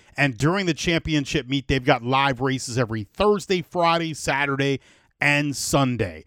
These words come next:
The championship meet, that is the best of the best. You're gonna have the best horses in the world. They're there at Gulfstream Park right now.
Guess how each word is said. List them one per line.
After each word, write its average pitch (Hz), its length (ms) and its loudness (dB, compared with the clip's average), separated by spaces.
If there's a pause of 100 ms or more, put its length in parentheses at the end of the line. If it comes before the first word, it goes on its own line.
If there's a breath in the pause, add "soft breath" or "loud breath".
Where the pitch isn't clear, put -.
(260 soft breath)
The 139 100 2
championship 208 880 2
meet, 160 320 -2 (160)
that 156 320 4
is 151 180 0
the 120 200 -6 (120)
best 139 420 0
of 120 140 -2
the 107 140 -4 (100)
best. - 480 -2 (300 soft breath)
You're 156 200 6
gonna 180 200 2
have 147 200 0
the 113 60 -2
best 139 380 2 (140)
horses 170 500 2
in 120 80 -4
the 113 80 0
world. 92 420 -6 (220)
They're 139 260 4
there 160 420 4
at 135 120 -4
Gulfstream 143 500 -4
Park 123 280 -8
right 113 200 -6
now. 92 300 -12